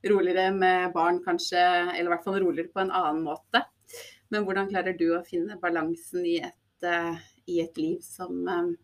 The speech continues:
som sikkert er, eh, veldig travelt, eh, i hvert fall i denne perioden?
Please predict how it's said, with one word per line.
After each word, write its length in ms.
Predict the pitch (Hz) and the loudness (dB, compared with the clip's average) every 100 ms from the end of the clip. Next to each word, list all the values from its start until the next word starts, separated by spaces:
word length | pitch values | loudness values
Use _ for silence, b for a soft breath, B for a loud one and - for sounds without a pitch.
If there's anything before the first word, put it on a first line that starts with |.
| - | -8
som 140 | 180 | -6
sikkert 380 | 175 165 175 170 | -4 -4 -4 -2
er, 240 | 175 165 | -2 0
eh, 120 | 170 | 2
veldig 300 | 165 160 165 | 2 2 2
travelt, 420 | 165 139 185 185 - - | 2 2 2 -4 -6 -2
eh, 180 | 180 175 | 2 2
i 20 | |
hvert 160 | 185 | -2
fall 160 | - 185 | 0 2
i 120 | 185 | 4
denne 260 | 175 180 165 160 | 2 2 0 0
perioden? 420 | 180 214 214 | -2 0 2